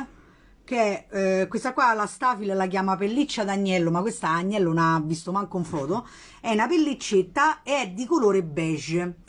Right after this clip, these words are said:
che è proprio il top, perché, eh, riprende le varie decorazioni. E sono andata col termico, col termovinile a scrivere sulla pelliccia e tiene benissimo.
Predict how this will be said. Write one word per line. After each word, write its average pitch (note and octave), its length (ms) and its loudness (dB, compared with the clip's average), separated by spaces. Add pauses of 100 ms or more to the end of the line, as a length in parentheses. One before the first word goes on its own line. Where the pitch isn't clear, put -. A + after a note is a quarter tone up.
(320)
che D4 160 2
è G#3+ 80 -4
proprio B3+ 640 -2
il G3 240 -4
top, E3 600 0
perché, F#3+ 440 0
eh, F3+ 320 0
riprende F#3 840 2
le G#3 220 4
varie D#3 260 0
decorazioni. E3+ 840 -2 (420)
E D4+ 320 0
sono C4 160 0
andata B3 300 0
col G#3+ 240 -2
termico, D4 680 2
col G#3+ 220 0
termovinile B3 760 2
a A3 160 0
scrivere F#3+ 320 0
sulla F#3 200 2
pelliccia F3+ 680 0
e - 320 -6
tiene F3+ 440 -2
benissimo. F3 800 0